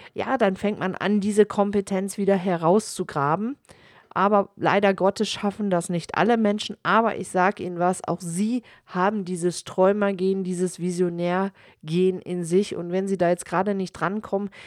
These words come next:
dann sollten Sie sich mal über Ihre Blockaden Gedanken machen, über das, was Ihnen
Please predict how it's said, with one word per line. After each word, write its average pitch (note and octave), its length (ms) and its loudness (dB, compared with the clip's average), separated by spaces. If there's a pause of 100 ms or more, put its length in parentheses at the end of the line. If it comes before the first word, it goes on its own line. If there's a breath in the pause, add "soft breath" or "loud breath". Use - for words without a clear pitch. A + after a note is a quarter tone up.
(140)
dann F3 200 -2
sollten F#3+ 280 2
Sie F#3+ 100 -4
sich F3 260 -2
mal F#3 320 2
über F#3+ 340 0
Ihre F3 260 -2
Blockaden F3 640 -4
Gedanken E3 540 -4
machen, D#3+ 320 -4
über E3 180 -2
das, F3+ 400 -6
was F#3+ 160 -2
Ihnen F#3 300 -4